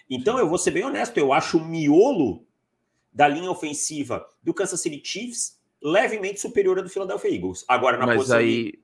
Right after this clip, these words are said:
Speaker 1: de
Speaker 2: de... right tackle, você vai
Speaker 1: Não,
Speaker 2: falar, né?
Speaker 1: geral, na, no, nos dois lados.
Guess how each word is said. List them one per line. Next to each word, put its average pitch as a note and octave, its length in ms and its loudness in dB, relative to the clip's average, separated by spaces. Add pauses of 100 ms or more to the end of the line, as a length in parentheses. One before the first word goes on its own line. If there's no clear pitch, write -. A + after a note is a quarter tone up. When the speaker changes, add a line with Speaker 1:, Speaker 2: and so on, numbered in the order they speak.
(280)
Speaker 1:
de G2+ 60 -18
Speaker 2:
de... A#2+ 60 -8
right G#2+ 200 4
tackle, F2+ 360 0 (400)
você F#2 140 -6
vai - 20 -4
Speaker 1:
Não, G#2+ 140 4
Speaker 2:
falar, F2 140 -2
né? G2+ 120 -6
Speaker 1:
geral, A#2+ 640 0
na, G2 240 -6
no, A2 280 -8
nos A#2 180 -8
dois C3 200 0
lados. D#2+ 340 -6